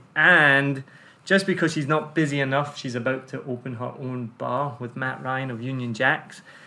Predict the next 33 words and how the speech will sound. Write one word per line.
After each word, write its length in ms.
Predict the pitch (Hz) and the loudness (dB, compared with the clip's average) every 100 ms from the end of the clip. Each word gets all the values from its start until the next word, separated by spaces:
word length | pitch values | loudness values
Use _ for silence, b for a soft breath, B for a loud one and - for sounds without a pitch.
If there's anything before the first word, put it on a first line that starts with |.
| B B | B B
which 180 | 139 139 | -6 -4
the 120 | 135 | -6
name 380 | 127 131 131 135 | -4 -2 -2 -4
is 120 | 117 | -6
still 240 | - 127 | -6 -8
to 280 | 117 - 117 - | -6 -6 -8 -8
T 200 | - 143 | -12 -8
B 200 | 127 123 | -4 -4
D, 260 | 120 120 120 | -4 -4 -4
right? 240 | 120 123 | -4 -6
So 80 | 135 120 | -10 -12
we're 80 | |
gonna, 200 | 113 113 120 | -8 -8 -8
we're 120 | 123 | -6
gonna 180 | 120 117 | -4 -2
look 180 | 123 | -2
out 140 | 127 127 | -4 -4
for 80 | 127 | 2
that 180 | 139 | 2
one. 140 | 165 156 B B B B | 2 -2 B B B B
And 160 | 190 202 | 6 8
also, 360 | 254 - 220 | 6 6 4
which 240 | 165 165 165 | 4 2 0
is 100 | 147 | 2
one 160 | 180 | 2
of 60 | 165 | 2
the 80 | 139 | 0
coolest 340 | - 185 170 | 0 2 2
things 180 | 143 127 | -2 2
ever, 280 | 160 143 135 | 4 6 4
when 160 | 139 | 2
I 100 | 139 | 2
was 200 | 135 - | 0 -4